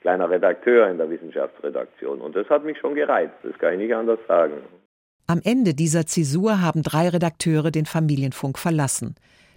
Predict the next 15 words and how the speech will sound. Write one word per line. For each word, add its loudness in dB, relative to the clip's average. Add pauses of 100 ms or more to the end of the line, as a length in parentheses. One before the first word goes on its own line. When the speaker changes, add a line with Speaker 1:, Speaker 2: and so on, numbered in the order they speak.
Speaker 2:
Dem -2
freien 0
Mitarbeiter -2
Gerd -4
Heidenreich 0
ist -6
von -4
Udo -2
Reiter 0
die -2
Möglichkeit -4
der -2
Mitarbeit -4
aufgekündigt -4
worden 0